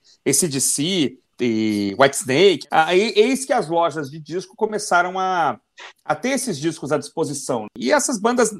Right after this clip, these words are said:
tirando talvez o Iron Maiden, que demorou pra fazer isso, todas tinham uma, uma, essa coisa da power ballad, né? De uma, pelo menos uma faixa do disco ser uma power ballad, né? Uma,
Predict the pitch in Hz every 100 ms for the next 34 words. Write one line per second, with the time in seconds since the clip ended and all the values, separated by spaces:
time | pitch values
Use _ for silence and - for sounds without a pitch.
0 | - 143 131 - 208 220 175 147 143 131
1 | 123 120 180 175 131 127 127 135 135 123
2 | 117 113 135 220 - - _ _ _ _
3 | _ _ _ 208 220 247 - 226 226 240
4 | 247 240 - 208 202 185 170 143 127 113
5 | 110 - 139 185 - 185 196 - - 196
6 | 220 135 143 170 156 110 110 123 143 123
7 | 123 139 151 131 104 _ _ _ - 139
8 | 165 175 175 - 160 151 170 180 135 151
9 | 175 202 - - 156 170 - 170 190 143
10 | 139 147 131 101 101 123 113